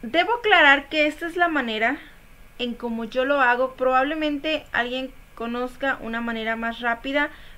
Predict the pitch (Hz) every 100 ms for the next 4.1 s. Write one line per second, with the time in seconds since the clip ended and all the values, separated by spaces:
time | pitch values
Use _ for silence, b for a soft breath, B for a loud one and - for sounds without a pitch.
0 | - 262 277 302 339 294 277 - 262 247
1 | 277 277 285 277 285 277 277 262 254 254
2 | 320 - B B - 277 277 320 311 294
3 | - 269 262 262 277 262 247 240 240 302